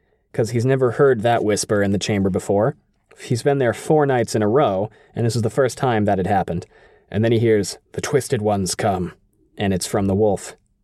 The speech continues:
And he looks at the wolf, and the wolf goes, "The Twisted Ones come." And Perrin goes, "No, man, can I just not do this right now?" But what are Twisted Ones, Allie?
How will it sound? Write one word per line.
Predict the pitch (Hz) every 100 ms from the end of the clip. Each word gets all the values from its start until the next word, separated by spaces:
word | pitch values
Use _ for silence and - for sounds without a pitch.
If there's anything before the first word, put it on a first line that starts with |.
| _
And | - 104
he | 104
looks | 113 107
at | 104
the | 110
wolf, | 107 107 -
and | 104
the | 101
wolf | 107 -
goes, | 101 92 - -
"The | 107
Twisted | 135 123 143
Ones | 117 101 87
come." | - 92 92 - _ - -
And | 101
Perrin | 101 117 110
goes, | 104 101 92 -
"No, | 117 123 139 135 123
man, | 113 110 110 107
can | - 135
I | 135
just | 147 147 135
not | 123 123 -
do | 139 135
this | 131 127
right | 139 131
now?" | 127 135 139 143 _ - _ -
But | 135 -
what | -
are | 208
Twisted | - 127 - 113
Ones, | 101 92
Allie? | 101 117